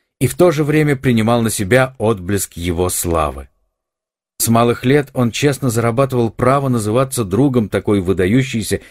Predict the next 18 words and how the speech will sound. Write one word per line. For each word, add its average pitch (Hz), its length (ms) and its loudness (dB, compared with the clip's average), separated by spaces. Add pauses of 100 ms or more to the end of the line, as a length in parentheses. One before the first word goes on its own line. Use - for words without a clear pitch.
(100)
личности, 98 760 -2 (260)
снося 120 380 2
порой 113 340 0
и 113 180 -4
унижение, 127 920 0
и 123 100 -2
насмешки. 82 840 -6 (880)
Он 156 200 2
хотел 135 460 -2
быть 127 340 -2
таким, 120 400 0
как - 260 -8
Соль. 76 460 -2 (560)
Он 120 200 2
так - 380 -2
страстно 117 680 -2
этого 113 300 0
желал, 135 440 2